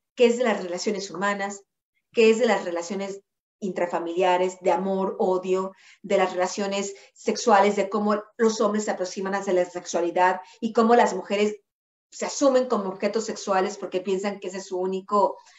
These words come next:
su único capital. Y este tema de estas relaciones de poder entre hombres y mujeres,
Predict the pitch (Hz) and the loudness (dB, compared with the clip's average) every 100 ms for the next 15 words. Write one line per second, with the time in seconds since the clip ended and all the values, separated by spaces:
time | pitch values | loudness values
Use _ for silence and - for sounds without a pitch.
0 | - - 220 196 214 226 220 190 185 - | -20 -6 -2 2 2 2 0 -2 -4 2
1 | 185 226 - - _ _ 240 294 359 - | 2 2 -2 -16 _ _ 2 2 2 0
2 | 403 - 214 202 180 170 208 240 240 247 | 0 4 4 4 0 -4 6 6 8 4
3 | 302 262 208 - 226 214 202 196 185 180 | 2 2 0 2 0 0 -4 -6 -2 0
4 | 175 - _ - 214 214 214 240 294 262 | -2 -6 _ 0 2 4 4 6 6 4
5 | 190 175 - _ 220 175 - - 202 254 | 0 -2 -10 _ -6 -6 -6 -2 0 0
6 | - | -2